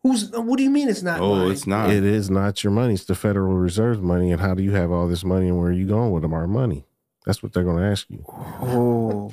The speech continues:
Speaker 2: Are you going to buy our
Speaker 3: Otherwise,
Speaker 2: drugs?
Speaker 3: you would be able to do what you say.
Speaker 1: That's ridiculous.
Speaker 3: Otherwise, it wouldn't be a problem with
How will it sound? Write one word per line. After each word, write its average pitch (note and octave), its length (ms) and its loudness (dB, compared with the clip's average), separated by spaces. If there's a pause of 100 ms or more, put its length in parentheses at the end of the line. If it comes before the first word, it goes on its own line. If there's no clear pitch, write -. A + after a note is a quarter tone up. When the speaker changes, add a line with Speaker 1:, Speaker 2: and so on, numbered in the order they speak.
(140)
Speaker 2:
Are G2+ 80 2
you G#2 120 2
going A#2 220 2
to A#2 60 6
buy G2 220 2
our G2 180 2
Speaker 3:
Otherwise, G#2 80 2
Speaker 2:
drugs? B2 220 2
Speaker 3:
you G#2+ 140 2
would F#2 80 0
be G2+ 100 2
able G2 160 0
to F#2+ 100 2
do G2 200 2
what G2 200 0
you G2+ 420 0
say. A#2 440 0 (1040)
Speaker 1:
That's F#3+ 180 -8
ridiculous. F3+ 800 -8 (160)
Speaker 3:
Otherwise, G2 600 2
it - 20 0
wouldn't F#2 280 0
be F#2+ 120 2
a F#2+ 60 0
problem A#2 520 0
with F2 240 0